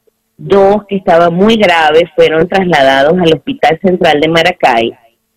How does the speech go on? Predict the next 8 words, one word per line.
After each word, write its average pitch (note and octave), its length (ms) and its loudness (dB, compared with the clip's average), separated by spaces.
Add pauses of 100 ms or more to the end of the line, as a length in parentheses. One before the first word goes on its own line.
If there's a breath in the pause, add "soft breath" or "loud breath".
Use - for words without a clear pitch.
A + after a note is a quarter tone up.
(460)
Uno F3+ 340 2
murió E3 580 4
en D#3 180 2
la D#3+ 120 2
noche F#3 600 0 (400)
y A3 520 2
el D#3 540 4
otro G3 680 2